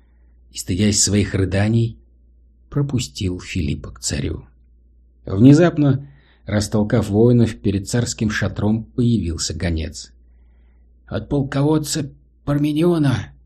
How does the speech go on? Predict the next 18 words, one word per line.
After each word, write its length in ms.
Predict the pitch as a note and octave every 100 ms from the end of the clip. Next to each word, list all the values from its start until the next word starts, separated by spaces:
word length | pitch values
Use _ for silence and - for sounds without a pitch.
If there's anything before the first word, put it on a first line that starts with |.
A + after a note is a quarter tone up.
| _ -
выкрикнул 840 | G#2 - A2+ C3+ B2+ A#2 A2 A2
он, 320 | F#2+ E2+ E2+ - _ _ -
подняв 400 | F#2+ G2 G#2+ A2+
над 120 | G2+
головой 320 | F#2+ F#2 F#2
свиток. 540 | F2 F2+ D#2+ D#2+ - - _ _ _ _ _ _ -
«Приказано 680 | G#2 A#2 D#3 D#3 C#3 C#3
передать 460 | C3+ B2+ B2 C#3 -
немедля!» 720 | F2+ C3+ C3 G#2 F#2+ E2+ - _ _ _ _ _ - _ _ _ -
Гефестион 1000 | G#2 - G2 A2 - - G#2 A2 G#2+ - - _ _ _
загородил 540 | B2+ A#2+ A2 G2+ E2+ -
вход. 440 | - - - _ _ _ _ _ _ _ _ _ _ _ _ _
Но 220 | A2+ C3+
гонец 480 | D3+ D#3+ C3+ C#3 -
настойчиво 600 | D3+ C#3 B2+ A#2 A#2 C3+
требовал 480 | B2 G#2+ G#2 G#2 G#2+
пропустить 540 | A#2 - A2+ - F2 -
его. 320 | F2 F2